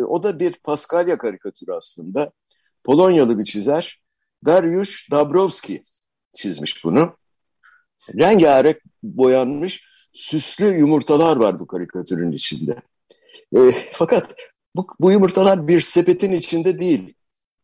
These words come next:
Hatta özel bir tepside veya, e, şeyde de değil, tabakta da değil. E, karikatür ya bu. E, kocaman rengarenk bu Paskalya yumurtaları bir savaş gemisinin, e, pupasını ya da, e,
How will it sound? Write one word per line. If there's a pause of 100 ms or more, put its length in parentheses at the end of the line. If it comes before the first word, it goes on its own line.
(140)
Hatta (340)
özel
bir
tepside
veya,
e,
şeyde
de
değil,
tabakta
da
değil. (560)
E, (580)
karikatür
ya
bu. (640)
E, (540)
kocaman
rengarenk
bu (240)
Paskalya
yumurtaları (360)
bir
savaş
gemisinin,
e, (180)
pupasını (1400)
ya
da,
e,